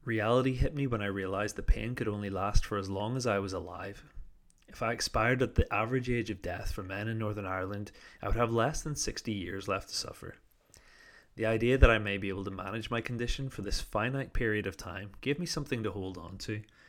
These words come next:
and helped me find peace with the idea that I may never be cured. Initially, it seemed like my hopes were well-founded.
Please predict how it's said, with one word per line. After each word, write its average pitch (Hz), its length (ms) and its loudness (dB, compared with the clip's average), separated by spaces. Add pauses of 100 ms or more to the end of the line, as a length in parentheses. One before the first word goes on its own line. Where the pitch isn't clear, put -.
(220)
and 104 80 -8
helped 131 160 -4
me 156 80 -4
find 127 300 -4
peace 113 340 2
with 117 120 -2
the 104 120 2
idea 95 380 -2
that 104 160 -2
I 92 100 0
may 95 220 -6
never 92 340 -8
be 85 120 -12
cured. 71 400 -14 (1300)
Initially, 151 520 2
it - 160 -8
seemed 131 260 2
like 127 120 0
my 123 100 -2
hopes 101 300 -4
were 107 80 -2
well-founded. 87 640 -8